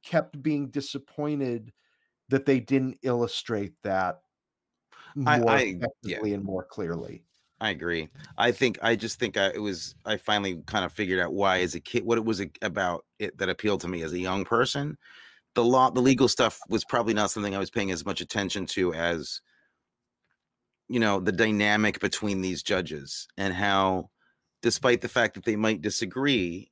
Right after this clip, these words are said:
Speaker 2: you watch them having to work together and have a sandwich together and, like, look out for each other in this way. Like, they're all on the same team, even though they, they fighting about stuff. I don't know for sure that that's what it's like, but in that kind of weird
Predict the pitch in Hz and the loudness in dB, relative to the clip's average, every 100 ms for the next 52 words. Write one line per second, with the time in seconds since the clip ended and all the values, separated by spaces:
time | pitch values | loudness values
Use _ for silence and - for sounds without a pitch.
0 | _ - 104 107 98 110 110 117 - 117 | _ -8 -4 -4 -2 0 2 0 0 2
1 | 107 92 104 104 104 92 107 95 107 - | 2 2 2 2 0 -2 -2 0 0 -2
2 | 87 78 76 80 80 _ _ 95 92 98 | -8 -8 -10 -14 -18 _ _ -2 0 0
3 | 95 - 101 98 87 - 87 87 85 85 | 2 2 2 0 -2 -6 -4 -2 -2 -2
4 | 90 92 87 - - - _ 147 160 185 | -2 0 -2 -2 -14 -20 _ 2 4 4
5 | 175 - 123 95 117 104 95 80 _ _ | 2 2 2 4 4 6 4 2 _ _
6 | - _ _ - 123 120 - 143 131 127 | -20 _ _ -2 2 2 0 0 2 2
7 | 127 131 135 143 135 127 117 - 131 120 | 2 0 2 2 2 2 0 2 2 2
8 | 110 156 147 110 107 107 107 104 98 98 | 0 0 2 2 0 0 0 2 0 -2
9 | 101 104 101 85 _ - - 151 151 107 | -2 0 0 -6 _ -18 0 2 2 0
10 | 76 76 - - 80 76 - - _ _ | -2 -6 -6 -8 -6 -8 -12 -20 _ _
11 | _ _ _ _ _ - 104 101 101 98 | _ _ _ _ _ -2 0 2 2 0
12 | - 95 - 98 95 95 - 90 - - | 0 -4 2 2 4 2 2 0 0 -4
13 | - - - 104 95 - 131 107 - 107 | -4 -6 -4 -4 -2 0 2 2 2 -2
14 | 107 107 - 120 110 95 101 101 98 87 | 0 -2 -2 -4 -2 -2 -2 0 0 -2